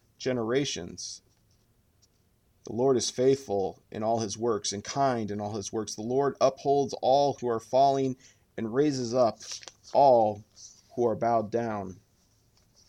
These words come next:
And especially in the context of these three verses where you have people burdened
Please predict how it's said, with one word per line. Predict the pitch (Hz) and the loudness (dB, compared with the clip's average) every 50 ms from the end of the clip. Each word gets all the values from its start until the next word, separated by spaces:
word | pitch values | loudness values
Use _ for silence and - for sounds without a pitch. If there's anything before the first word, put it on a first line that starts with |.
| _ _ _ _ _ _ - _ _ _ _ _ - | _ _ _ _ _ _ -20 _ _ _ _ _ -8
And | 107 113 | -6 -6
especially | 117 - - 147 147 139 - 143 131 | -4 -2 0 0 0 0 0 -2 -2
in | 117 | -4
the | 107 | -4
context | - - - 135 135 135 131 - 120 107 107 - - | -6 -6 -4 -2 -2 -2 -2 -2 -4 -4 -4 -4 -8
of | 117 104 | -10 -6
these | 104 123 120 113 - | -6 -6 -6 -6 -8
three | - - 127 135 127 123 117 | -8 -8 -6 -4 -4 -4 -4
verses | 104 110 117 123 123 - - 110 104 98 | -4 -4 -2 -2 -2 -4 -6 -8 -8 -10
where | - 110 110 107 110 107 101 _ _ _ _ _ _ _ _ - | -10 -8 -6 -6 -6 -8 -10 _ _ _ _ _ _ _ _ -10
you | - 123 120 | -6 -6 -4
have | 110 123 123 131 135 131 123 117 104 - - | -2 2 4 4 6 4 4 2 0 -6 -14
people | - - 135 127 - 123 120 113 | -10 -8 -8 -6 -4 -2 -4 -2
burdened | 104 - 123 127 135 139 139 127 117 113 107 - | -2 0 2 2 2 2 2 0 -2 -2 -6 -8